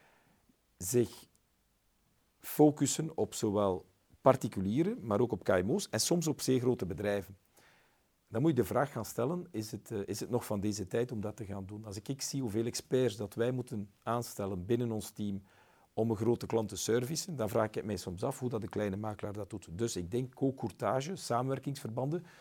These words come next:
groeperingen die, groeperingen die ontstaan, dit is volgens mij de enige garantie dat je A, de juiste resources kunt gebruiken binnen je organisatie, hoe klein die ook mogen zijn. B, dat je toegang krijgt tot verzekeringsmarkten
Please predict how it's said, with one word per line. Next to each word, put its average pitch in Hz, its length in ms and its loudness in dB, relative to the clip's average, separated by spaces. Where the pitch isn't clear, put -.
groeperingen 143 800 4
die, 117 200 -4
groeperingen 127 560 4
die 143 120 -4
ontstaan, 139 460 -4
dit 113 240 0
is - 120 -4
volgens 104 280 -4
mij 107 320 0
de - 200 -2
enige 156 440 6
garantie 110 500 4
dat 107 200 -4
je - 80 -8
A, 101 280 6
de 98 200 -2
juiste 123 400 4
resources 110 600 -2
kunt 110 200 -4
gebruiken 98 580 -2
binnen 104 200 0
je 90 140 -4
organisatie, 98 640 -4
hoe 101 100 -8
klein 107 240 -2
die 87 140 -8
ook 90 140 -4
mogen 90 260 -6
zijn. 147 300 -6
B, 107 60 -2
dat 92 160 -4
je - 60 -14
toegang 131 320 -4
krijgt - 280 -6
tot 98 140 -10
verzekeringsmarkten 98 920 -8